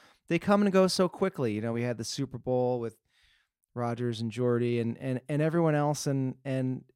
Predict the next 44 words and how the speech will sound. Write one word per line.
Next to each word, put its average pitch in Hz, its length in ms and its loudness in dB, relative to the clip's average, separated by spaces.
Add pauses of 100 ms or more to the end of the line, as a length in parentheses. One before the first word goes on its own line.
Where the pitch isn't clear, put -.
(120)
it's 131 220 -6
just, - 320 -4
it's - 180 -6
gone 147 280 0
like 139 200 -4
that. 117 200 0
So, 135 160 0
like, 127 160 0
the 135 80 -2
fans 214 480 0
who 160 260 -2
are 127 200 2
constantly 131 920 -4 (320)
sort 131 140 -2
of 120 80 -2
finding 127 680 0 (360)
finding 190 300 4
something 165 360 2
to 135 60 2
complain 127 640 -4
about, 120 500 -2
and 107 160 -10
they're 104 80 -8
just, 107 240 -12
like, 110 180 -10 (100)
always 143 480 2
hashtag 127 520 -2
mad 113 300 -2
online 107 680 -4
about 107 420 0 (380)
something. 123 760 -2 (520)
It's 127 240 -8
just, - 260 -6
like, 160 160 -2
take 214 220 -2
this, - 280 -4 (140)
take 190 220 -8
this 160 200 -2
lesson 123 300 -4
away 110 380 0
from 110 200 -6
this 107 160 -6
episode. 110 480 -6
Just - 380 -4